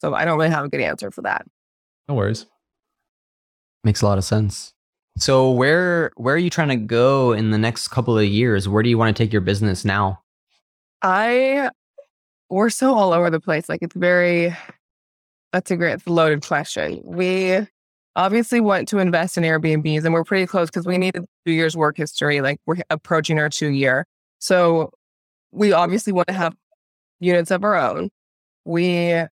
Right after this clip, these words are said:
Speaker 1: I really want to start having my own furniture line. I think that when I'm hunting for furniture, when it's not secondhand, it's really hard to find, like, let's say a coffee table and a T V stand.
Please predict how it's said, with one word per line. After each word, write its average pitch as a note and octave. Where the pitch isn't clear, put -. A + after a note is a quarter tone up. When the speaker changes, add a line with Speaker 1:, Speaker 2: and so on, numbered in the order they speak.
Speaker 1:
I F3
really F3+
want F#3+
to E3+
start D#3+
having E3
my D3+
own D#3
furniture D#3
line. A#3
I D#3+
think A3
that G3+
when F3
I'm F3+
hunting F3
for E3
furniture, F#3
when F#3
it's F3+
not D#3+
secondhand, F3
it's E3+
really E3+
hard F3
to F#3
find, D#3+
like, D#3
let's G#3+
say C4+
a A#3+
coffee F#3+
table E3+
and D3+
a -
T D3+
V C3+
stand. -